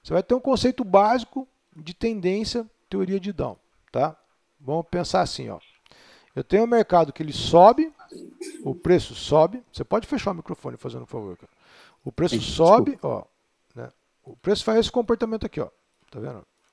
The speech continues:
Speaker 1: Esse comportamento aqui. Tá bom. Você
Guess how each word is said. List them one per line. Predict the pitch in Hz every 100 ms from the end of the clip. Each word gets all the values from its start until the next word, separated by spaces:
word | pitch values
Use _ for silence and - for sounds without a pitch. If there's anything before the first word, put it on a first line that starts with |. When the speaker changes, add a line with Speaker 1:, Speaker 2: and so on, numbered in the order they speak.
| _ _ _ -
Speaker 1:
Esse | 123 -
comportamento | 190 170 165 165 160
aqui. | 170 - - _ _ _
Tá | 139
bom. | 117 - _ _ _ _ _ _ _ _ _ _ _ _ _ _ _ _ _ _
Você | 131 196 - 240 311 175